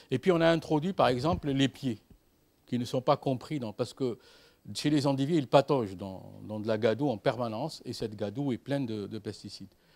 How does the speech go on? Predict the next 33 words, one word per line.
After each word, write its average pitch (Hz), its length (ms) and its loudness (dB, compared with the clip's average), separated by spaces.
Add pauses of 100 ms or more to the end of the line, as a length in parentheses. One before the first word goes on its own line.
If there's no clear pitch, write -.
(160)
Donc 117 180 -4
on, 113 140 -2
a, 104 100 0 (160)
on, 110 280 -12
on 110 40 -10
leur 107 160 -4
fait 127 80 -6
porter 117 280 -6
des 101 100 -10
chaussettes - 420 -10
en, 98 540 -14 (800)
en, 113 60 -2
en 101 40 0
coton, 151 380 0
et 123 180 -4
on 120 80 -2
mesure 113 320 0
dans 127 100 0
la 123 100 0
chaussette, - 440 -8 (600)
euh, - 180 -12
le 110 120 -2
niveau 113 200 0
d'exposition, 110 460 -2
et - 20 0
vous 120 60 -2
voyez 113 180 2
qu'on 110 200 -10
trouve 131 240 -6 (580)
une 117 100 -4
exposition 113 380 -6
relativement 120 380 -4
importante. 110 420 -6